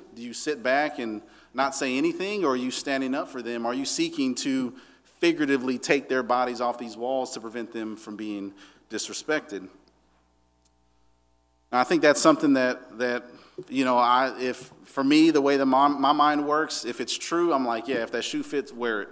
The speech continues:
right? I'm like, "Hey, this is what they did, this is what they get." That, that's where my mind tends to go. But when I think about what these valiant men did,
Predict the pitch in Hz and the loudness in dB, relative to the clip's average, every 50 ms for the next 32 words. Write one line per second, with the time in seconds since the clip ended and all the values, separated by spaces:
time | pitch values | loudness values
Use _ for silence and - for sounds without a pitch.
0 | - - 107 113 113 117 117 113 110 107 104 107 113 107 104 - - - - - | -14 -8 -6 -4 -4 -4 -6 -6 -6 -6 -4 -4 -6 -8 -10 -12 -18 -20 -20 -20
1 | - _ _ 127 131 127 143 143 139 139 135 123 120 139 147 151 143 120 127 120 | -20 _ _ -4 -4 -2 -2 -2 -2 -2 -2 -2 -2 0 0 0 -2 -2 -6 -6
2 | 127 127 123 120 123 117 110 107 117 117 110 - - - - - - 135 117 147 | -4 -6 -4 -4 -4 -4 -4 -4 -4 -4 -4 -6 -8 -16 -20 -6 -6 0 6 6
3 | 156 151 - 156 151 139 143 143 151 143 135 131 123 113 - 127 120 104 117 107 | 6 6 6 0 2 6 6 6 6 6 2 2 0 -4 -6 -8 -8 -8 -10 -6
4 | 117 120 113 110 110 104 - - - - _ _ _ _ 123 127 131 123 120 117 | -6 -4 -4 -6 -8 -10 -16 -20 -20 -20 _ _ _ _ -2 0 0 0 0 -2
5 | - - - - - _ 120 127 131 127 120 - 156 143 135 135 127 135 127 117 | -8 -18 -20 -20 -20 _ -4 0 0 0 0 0 -2 -2 0 2 4 4 4 4
6 | 127 131 - - 139 156 156 135 127 98 123 135 143 151 156 151 147 147 143 139 | 2 0 2 2 0 0 0 -4 -2 0 2 4 6 6 4 4 0 0 -2 -2
7 | 139 151 151 151 147 139 156 165 147 120 120 117 120 | -2 0 0 -2 -2 -2 -2 -2 -2 -2 -2 -6 -8